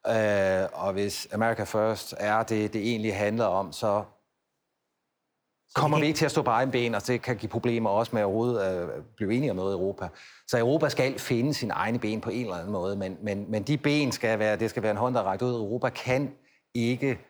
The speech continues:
Speaker 1: de er ikke en politisk eller militær supermagt. Vi er en økonomisk supermagt, og, og det er det, der har virket for Europa. Det er det, der har skabt vækst i Europa. Det er det, der konsoliderer vores demokrati og så videre.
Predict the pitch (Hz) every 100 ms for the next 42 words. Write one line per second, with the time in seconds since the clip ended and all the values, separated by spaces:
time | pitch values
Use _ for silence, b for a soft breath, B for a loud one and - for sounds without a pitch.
0 | b b b b b b - 135 151 156
1 | 143 - 139 127 131 120 - 104 110 110
2 | 104 104 131 117 - 123 113 101 73 -
3 | - - B B 113 117 - 120 123 104
4 | 131 139 113 - 104 87 71 60 - -
5 | - _ 95 98 - 104 - 131 123 123
6 | - - _ _ _ _ 120 104 110 123
7 | 135 131 113 98 107 110 113 110 104 104
8 | 107 104 98 92 _ _ - 101 92 127
9 | 123 120 101 110 120 104 101 104 104 98
10 | - 104 101 - 82 78 - 143 92 107
11 | 101 104